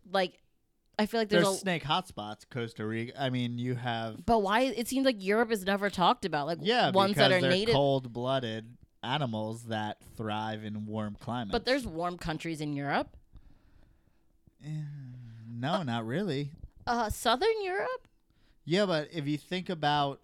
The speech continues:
Speaker 2: most of them are, think about latitude or longitude.
Speaker 1: I don't know
Speaker 2: No,
Speaker 1: what
Speaker 2: no, no, it's latitude. Get outta here.
Speaker 1: <laughs>
Speaker 2: Go across.
Speaker 1: Which one? Which one's this?
Speaker 2: Latitude from east to west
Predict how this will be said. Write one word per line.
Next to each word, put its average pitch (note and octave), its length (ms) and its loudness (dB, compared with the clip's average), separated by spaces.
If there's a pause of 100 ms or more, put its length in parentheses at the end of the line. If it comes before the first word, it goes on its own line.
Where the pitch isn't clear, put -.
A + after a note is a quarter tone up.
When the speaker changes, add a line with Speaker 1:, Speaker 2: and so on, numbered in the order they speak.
Speaker 2:
most D3 360 -2
of D#3 80 -2
them C3+ 340 0 (220)
are, C3 380 -4 (180)
think E3+ 160 -8
about D#3+ 320 -2
latitude D3 640 -8 (1160)
or A#2+ 200 0
longitude. B2+ 840 -4 (340)
Speaker 1:
I E3 140 -2
don't F3 180 -2
know F3 120 0
Speaker 2:
No, D3+ 140 2
Speaker 1:
what C3 80 -2
Speaker 2:
no, C3 180 0
no, C3 180 0
it's A#2+ 140 -6
latitude. A2+ 540 -4 (260)
Get - 120 -4
outta E4 240 6
here. - 260 6
Speaker 1:
<laughs> - 20 -
Speaker 2:
Go - 180 4
across. C#3+ 260 -2
Speaker 1:
Which B3+ 200 8 (120)
one? C#4+ 120 6 (200)
Which B3+ 300 4
one's D#4 240 4
this? G#4+ 400 10
Speaker 2:
Latitude D#3+ 540 2
from B2+ 180 -4
east D#3+ 260 -4
to D#3+ 120 -2
west G#2+ 420 -6